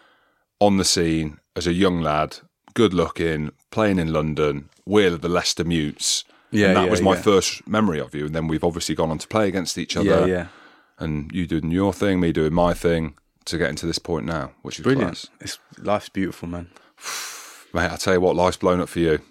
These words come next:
Speaker 1: in the last couple of weeks.
Speaker 2: Uh,
Speaker 1: Intentional?
Speaker 2: it's not, it's not remotely changed life for me in the last couple
Speaker 1: No?
Speaker 2: of weeks. Because what happens when you do a book is, um, there's a bidding thing,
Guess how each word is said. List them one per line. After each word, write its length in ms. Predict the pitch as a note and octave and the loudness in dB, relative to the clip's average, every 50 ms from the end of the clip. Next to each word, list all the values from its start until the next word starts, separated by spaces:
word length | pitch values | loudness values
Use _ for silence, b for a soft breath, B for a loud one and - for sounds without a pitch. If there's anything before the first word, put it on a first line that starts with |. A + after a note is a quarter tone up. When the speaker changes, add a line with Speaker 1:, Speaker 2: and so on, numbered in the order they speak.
| - - | -12 -8
Speaker 1:
in 120 | F2+ F2+ E2+ | -4 -2 0
the 60 | E2 | 0
last 440 | E2 E2 E2 D#2+ - - - - - _ _ _ _ _ - - | 0 0 0 0 -2 -4 -6 -6 -10 _ _ _ _ _ -10 -8
couple 240 | F2 D#2+ - E2+ | -8 -6 -2 -2
of 60 | E2 D#2+ | -2 0
weeks. 360 | D#2 D2+ D2 C#2+ - - - | 0 -2 -2 -4 -6 -6 -4
Speaker 2:
Uh, 60 | - | -2
Speaker 1:
Intentional? 540 | G#2+ F#2+ - B2+ B2+ C3 C3 B2 D3 D#3 E3 | 0 2 2 2 4 4 4 2 2 2 2
Speaker 2:
it's 100 | E3 C#3+ | 2 4
not, 200 | D#3 E3+ - - - | 4 2 2 0 -2
it's 100 | - E3 | -2 0
not 160 | D#3 - - _ - | 0 0 -2 _ -4
remotely 460 | G2 G#2+ A2 A#2 C#3+ D#3+ - C#3 G#2+ | 0 2 4 4 4 4 2 0 -4
changed 420 | - - - F2 E2+ E2 E2 - - | -4 -4 -4 -4 -4 -6 -8 -8 -6
life 220 | E2 D#2+ D#2 D2+ | -4 -4 -6 -6
for 260 | - - - - E2+ | -12 -18 -14 -10 -10
me 160 | E2+ E2 E2 E2 | -8 -8 -8 -8
in 80 | E2 E2+ | -8 -6
the 60 | E2+ | -6
last 160 | E2+ E2+ - | -6 -6 -2
couple 160 | - F#2+ G2+ G#2+ | 0 2 2 2
Speaker 1:
No? 80 | B2 | 2
Speaker 2:
of 60 | C3+ | 2
weeks. 260 | C#3 - - - - - b b b b b b b b b b | 0 -2 -6 -12 -20 -20 b b b b b b b b b b
Because 420 | - - - - G#2 F#2+ F2 - - _ _ _ _ _ B B B B B B B B B | -12 -6 -2 0 2 2 0 -2 -8 _ _ _ _ _ B B B B B B B B B
what 100 | - D3+ | 2 2
happens 260 | D#3 - E3 D3+ B2+ | 2 2 0 2 4
when 120 | C#3 B2+ | 4 4
you 100 | B2+ A#2+ | 4 4
do 140 | G#2 A2+ G#2+ | 6 4 4
a 40 | F#2+ | 4
book 340 | - - F#2 E2+ - - - - | 4 4 2 2 2 0 -4 -2
is, 320 | F2 F2 E2+ E2 D#2+ - - - | 0 0 0 -2 -4 -8 -6 -4
um, 460 | E2 E2+ E2 E2+ E2 E2 D#2+ D#2+ E2 - B B B B B B B B B B B - | -2 -2 -2 -2 -2 -4 -6 -8 -10 -14 B B B B B B B B B B B -2
there's 160 | F#2+ F#2 G2 | 0 0 0
a 40 | F#2 | 2
bidding 360 | E2+ A2+ G#2+ G#2 G2 F#2 F2 | 2 2 4 4 4 2 0
thing, 320 | - F2+ F2 E2+ E2 E2 | -2 -4 -4 -4 -6 -8